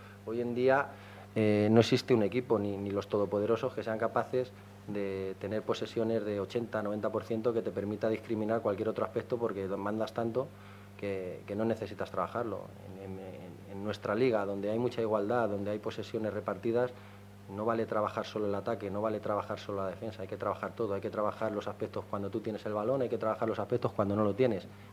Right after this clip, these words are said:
y también hay que trabajar el aspecto de balón parado. Entonces, vamos a trabajar en todo.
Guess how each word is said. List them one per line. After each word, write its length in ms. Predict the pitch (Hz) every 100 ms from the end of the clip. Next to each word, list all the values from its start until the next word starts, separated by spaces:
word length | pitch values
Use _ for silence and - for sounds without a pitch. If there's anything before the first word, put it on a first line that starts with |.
| - -
y 140 | 98
también 280 | 90 92 98
hay 80 | 101
que 100 | 98
trabajar 360 | 98 95 101
el 80 | 101
aspecto 320 | 98 92 95
de 40 | 90
balón 220 | 87 87
parado. 300 | 85 85 85
Entonces, 340 | 98 92 101 98 - - - - - - - - - - - - - -
vamos 220 | 101 101
a 60 | 101
trabajar 320 | 101 92 104
en 80 |
todo. 120 | 87